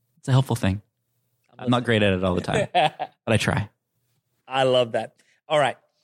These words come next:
Speaker 2: One word, thought that comes as I repeat, as I say these words, like, just play word association.
Speaker 1: Word association. Let's do it.
Speaker 2: All right.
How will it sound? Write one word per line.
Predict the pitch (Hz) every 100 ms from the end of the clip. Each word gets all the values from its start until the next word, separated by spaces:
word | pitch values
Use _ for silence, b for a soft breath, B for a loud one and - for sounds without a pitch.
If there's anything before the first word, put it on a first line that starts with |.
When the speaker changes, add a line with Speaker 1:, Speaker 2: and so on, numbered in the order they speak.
| _ _
Speaker 2:
One | - 156 180
word, | 165 165 165 160 156 151 -
thought | 143 135 135 -
that | 135 131
comes | 135 131 123
as | - 127
I | 123
repeat, | 120 - 120 120 -
as | 131 131
I | 120
say | - 120
these | 113 110
words, | 110 -
like, | 117 113
just | 120 -
play | 123 117
word | 120
association. | 120 - 113 -
Speaker 1:
Word | 117
association. | 120 107 98 98
Let's | 95 -
do | 120
it. | - -
Speaker 2:
All | - 139
right. | 131 113